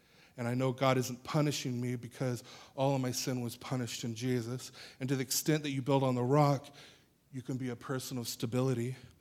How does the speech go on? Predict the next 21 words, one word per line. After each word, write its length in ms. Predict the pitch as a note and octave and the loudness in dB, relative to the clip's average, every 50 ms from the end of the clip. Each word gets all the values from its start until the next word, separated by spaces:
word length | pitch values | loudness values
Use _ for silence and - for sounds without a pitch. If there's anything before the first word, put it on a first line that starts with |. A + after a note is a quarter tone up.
| _ - _ _ _ - | _ -20 _ _ _ -12
and 160 | A#2+ A2+ G#2+ | -12 -10 -10
strength 800 | - - - - - D3 D3 C3+ B2+ A#2+ A#2+ - - - - - - _ - - _ _ _ | -8 -8 -8 -6 -2 0 0 0 0 -2 -6 -10 -14 -18 -18 -18 -20 _ -20 -20 _ _ _
and 240 | - C3 B2 A#2 A2+ | -8 -6 -6 -6 -6
peace 640 | - - - D3 C#3+ C3+ A#2+ B2 B2 - - - - - _ _ _ _ _ _ _ _ _ _ _ _ - | -8 -6 -2 -2 0 0 -2 -4 -6 -10 -12 -12 -14 -16 _ _ _ _ _ _ _ _ _ _ _ _ -4
even 320 | D3 D3+ D3 E3 D#3 D3 | -2 -2 0 0 0 0
in 260 | B2 C#3 C#3 C#3 C3+ B2+ | 0 -2 -2 -2 -2 -2
the 120 | C#3+ C3 | -4 -6
storms 600 | - - - D3+ C#3 C3+ C3+ C3 B2+ B2 - - - - - - - - _ _ _ - | -6 -6 -4 0 0 2 2 0 -2 -4 -6 -10 -12 -14 -18 -20 -20 -20 _ _ _ -10
of 160 | C3 A#2 A2 | -10 -8 -4
life. 500 | B2+ C3 B2+ A#2 G#2+ G2 - - - - _ _ _ _ _ _ _ _ _ _ _ _ _ _ _ _ _ _ _ _ _ _ _ _ _ _ _ _ _ - - - - _ - | -2 -2 -2 -2 -4 -8 -12 -18 -20 -20 _ _ _ _ _ _ _ _ _ _ _ _ _ _ _ _ _ _ _ _ _ _ _ _ _ _ _ _ _ -20 -20 -20 -16 _ -4
I 100 | C3+ C#3 | -2 0
want 180 | D3 E3+ E3+ | 2 2 0
to 160 | D#3 - - | 0 0 0
tell 260 | - G3 F#3 F#3 F#3 F3 | 4 6 8 8 8 8
you, 180 | E3 D#3 C#3+ | 6 4 4
I 40 | D3+ | 4
want 140 | D#3 D#3+ E3+ | 4 2 2
to 60 | - | 2
emphasize 560 | F3 E3+ - F#3+ E3+ - - D#3+ C#3+ C3+ C3 - | 0 0 2 0 0 2 4 4 4 4 2 0
here 320 | - - C#3 B2 A#2+ A#2+ - - - _ _ _ _ _ _ _ _ _ _ _ _ _ _ _ _ _ _ _ _ _ _ _ _ _ _ - _ _ _ _ _ _ _ _ - - - - - _ _ _ _ _ _ _ _ _ _ - - - - - - - - _ _ _ _ _ - F3 | 0 0 2 2 0 -2 -6 -10 -20 _ _ _ _ _ _ _ _ _ _ _ _ _ _ _ _ _ _ _ _ _ _ _ _ _ _ -20 _ _ _ _ _ _ _ _ -20 -20 -20 -20 -20 _ _ _ _ _ _ _ _ _ _ -16 -14 -14 -14 -14 -16 -20 -20 _ _ _ _ _ -10 -2
that 340 | C#3+ D#3 D3 D3 C#3 - | 2 2 2 2 0 -4